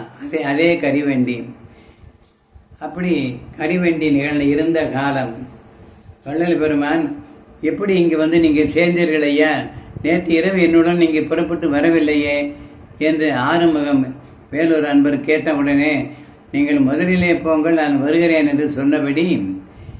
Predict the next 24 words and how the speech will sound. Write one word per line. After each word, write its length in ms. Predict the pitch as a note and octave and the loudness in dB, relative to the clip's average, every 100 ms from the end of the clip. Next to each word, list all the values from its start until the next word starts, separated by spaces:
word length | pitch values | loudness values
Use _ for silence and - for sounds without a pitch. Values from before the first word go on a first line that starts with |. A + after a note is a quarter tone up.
| - - - | -20 -20 -8
"நான் 220 | D#3 D#3 C#3+ | -4 -2 0
வந்து 240 | D3 E3+ C#3 | 0 0 2
சேர்ந்து 360 | D3+ D#3+ D#3+ | 2 2 2
விட்டேன்" 460 | C#3 C#3 - C#3+ B2+ G#2 - - | 0 -2 -2 -2 -2 -4 -12 -6
என்று 240 | C#3+ D3+ | -2 0
மட்டும் 340 | D3 C#3+ C#3+ E3 | 0 -2 -2 -2
பதில் 360 | C3 D3+ D3+ | 0 0 0
சொல்லுகிறார். 540 | D3 C3 B2+ B2+ A#2+ - - - - - | -2 -2 -2 -2 -4 -8 -18 -20 -20 -14
"சரி, 260 | - F3+ F#3 | -4 0 2
இந்த 240 | E3 D#3 | 2 2
மரத்தை 480 | C#3+ C#3+ E3+ D3+ D#3+ E3 E3+ - - - | 2 2 2 0 0 0 -4 -8 -20 -16
நீங்கள் 340 | - D#3 D#3 D3 | -4 -2 0 0
வண்டி 240 | D3 E3 | 0 2
வைத்து 400 | D#3+ D3 C#3+ D3 E3+ A2+ - - - - | 2 2 0 0 0 0 -8 -18 -16 -6
வடலூர் 380 | D#3+ E3+ D#3 | -2 0 0
கொண்டு 280 | D3+ D3+ D#3+ | 0 0 2
வந்து 220 | D#3 C#3 C#3+ | 2 2 0
சேருங்கள், 500 | C#3+ D#3 D#3 C3+ A#2 A2 - - - - | 2 2 2 0 -2 -6 -10 -20 -20 -16
எனக்கு 340 | - D#3+ E3 D#3+ | -4 0 0 2
சில 180 | D3+ D#3 | 2 2
வேலைகள் 460 | C#3+ D#3+ F3+ E3+ D#3 | 2 2 2 2 2
இருக்கிறது, 500 | C#3+ C3+ D3 C#3+ C3+ A2 - - - | 0 0 0 0 -2 -4 -14 -20 -18
சில 200 | - E3+ | -4 -2
அன்பர்களை 480 | D#3+ F3 F#3+ F3+ D#3+ | 0 0 0 2 2